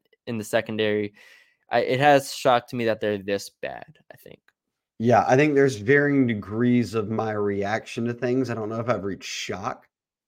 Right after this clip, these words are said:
Speaker 2: with anything yet, but I would add to what you said. Yes, we knew the D B play was going to be the biggest question mark and, and likely biggest weakness. I didn't know it would be this bad. I don't know if that falls into a, a shock.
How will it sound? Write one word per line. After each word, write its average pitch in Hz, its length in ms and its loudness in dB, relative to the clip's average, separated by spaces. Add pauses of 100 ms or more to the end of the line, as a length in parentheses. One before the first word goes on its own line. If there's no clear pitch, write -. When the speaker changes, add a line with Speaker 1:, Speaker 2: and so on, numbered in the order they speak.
(500)
Speaker 2:
with 131 240 6
anything 135 400 2
yet, 123 420 0
but 107 100 -2
I 104 120 0
would 104 260 -4 (140)
add 101 400 -2 (320)
to - 100 -10
what 104 160 -4
you 101 140 -8
said. 95 260 -6
Yes, 104 560 -6 (520)
we 117 120 0
knew 127 180 4
the 123 120 0
D 113 180 -2
B 117 140 -2
play 113 640 -2 (220)
was 107 220 -6
going 110 220 -4
to 104 60 -4
be 104 80 -4
the 101 80 -6
biggest 107 260 -6
question 113 340 -8
mark 113 280 -4
and, 101 80 -6
and 98 260 -6
likely 104 380 -6
biggest 98 480 -4
weakness. 127 500 -8 (320)
I 113 100 0
didn't 90 200 0
know 92 100 -6
it 87 80 -6
would 85 180 -10
be 78 120 -12
this 85 320 -14
bad. 147 500 -4 (580)
I 101 60 -12
don't 107 140 0
know 104 60 2
if 98 80 -4
that 98 200 -4
falls 101 300 -2
into 90 200 -4
a, 87 220 -6
a 98 60 -10
shock. 113 480 -2